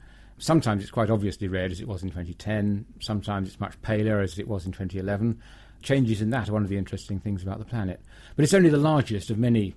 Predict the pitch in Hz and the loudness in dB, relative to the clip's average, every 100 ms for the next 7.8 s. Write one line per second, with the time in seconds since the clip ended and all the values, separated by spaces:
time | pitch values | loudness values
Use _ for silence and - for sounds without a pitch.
0 | - - - 104 - - 110 101 - 101 | -12 -10 -6 -6 -6 -4 -2 -2 -2 -4
1 | 117 101 98 - 92 101 104 101 - 90 | -2 -2 -2 -4 -4 -2 0 -2 -6 -8
2 | 101 92 90 90 107 104 87 - - - | -6 -4 -4 -6 -4 -4 -4 -10 -20 -20
3 | - - - 123 113 113 - 131 117 131 | -20 -20 -4 0 4 4 6 6 6 4
4 | 117 120 - 104 - 127 120 120 110 - | 2 2 2 -2 -2 -2 2 2 2 -4
5 | - - 110 - 104 95 - - 117 104 | -4 2 2 4 2 2 -4 0 2 2
6 | - 107 - 117 - 82 - 98 98 98 | 0 0 4 2 2 -6 -4 -2 0 0
7 | 95 92 90 92 90 104 87 - | 0 -2 -2 0 2 0 0 -4